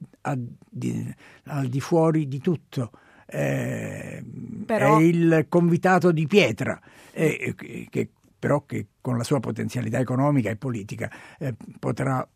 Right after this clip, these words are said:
Speaker 1: dire la sua parola, e già la sta dicendo, perché, ehm, il blocco al, nelle Nazioni Unite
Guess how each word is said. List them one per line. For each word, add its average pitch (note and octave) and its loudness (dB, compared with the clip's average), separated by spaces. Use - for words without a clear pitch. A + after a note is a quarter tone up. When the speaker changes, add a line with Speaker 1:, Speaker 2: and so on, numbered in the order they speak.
Speaker 1:
dire D3 2
la A#2+ -2
sua D3 0
parola, C#3+ 4
e F3 0
già A3+ 4
la D3 2
sta F3 0
dicendo, E3+ 0
perché, B2+ -2
ehm, D3 -2
il E3+ 0
blocco F3+ 2
al, C#3+ 2
nelle C3 0
Nazioni F3 2
Unite E3+ 2